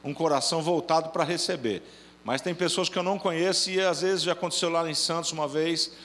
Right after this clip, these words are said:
um marido chegou em casa e disse assim, "Mulher, nós temos um problema entre nós dois." Ela falou, "Qual foi?"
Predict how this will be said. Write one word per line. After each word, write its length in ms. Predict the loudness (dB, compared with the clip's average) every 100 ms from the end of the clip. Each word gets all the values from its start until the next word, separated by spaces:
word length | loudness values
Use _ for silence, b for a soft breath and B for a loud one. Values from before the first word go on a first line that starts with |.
| B -10
um 60 |
marido 320 | 2 2 2 -2
chegou 240 | -2 -2
em 80 | -2
casa 260 | 0 -2
e 40 | -2
disse 100 | -4
assim, 200 | -2 -4
"Mulher, 560 | -2 0 2 2 -2 -12 -20 -20 -20 -8
nós 120 | -6
temos 220 | -2 -2
um 80 | -2
problema 440 | 0 0 2 0 -2
entre 140 | -4
nós 240 | -4 -4
dois." 240 | -4 -8 -6
Ela 100 | -6
falou, 220 | -6 -10
"Qual 220 | 0 0
foi?" 340 | 0 0 0